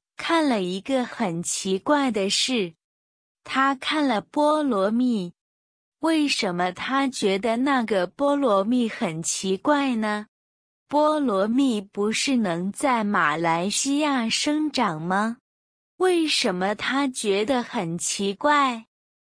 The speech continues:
这是因为她看的菠萝蜜已经被切成片了。美国超市的人把菠萝蜜切成像西瓜片一样。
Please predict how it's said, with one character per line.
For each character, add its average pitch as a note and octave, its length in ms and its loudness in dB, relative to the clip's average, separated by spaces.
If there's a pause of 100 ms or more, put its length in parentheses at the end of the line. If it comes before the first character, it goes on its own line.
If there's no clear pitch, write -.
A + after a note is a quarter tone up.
(440)
这 C#4+ 280 4
是 C4 220 0
因 C4+ 380 2
为 B3+ 280 2
她 C#4 380 0
看 D4+ 320 0
的 G3+ 160 2
菠 D4+ 400 2
萝 G#3+ 300 2
蜜 A3+ 440 2
已 D#3+ 80 -4
经 C4+ 380 0
被 C4 320 0
切 D4 320 0
成 F#3+ 420 -4
片 C4 380 -2
了。 E3 320 0 (380)
美 G3 320 2
国 F#3+ 340 2
超 D4+ 400 -2
市 D#4+ 280 -2
的 A3 200 -2
人 F3 460 -2 (200)
把 F#3+ 300 2
菠 D4+ 400 2
萝 G#3 260 2
蜜 A#3 300 0
切 D4 380 -2
成 F#3+ 360 -2
像 A3+ 460 0
西 C4+ 280 -2
瓜 C#4 340 0
片 C4 440 -2
一 E3+ 200 -4
样。 G#3 400 0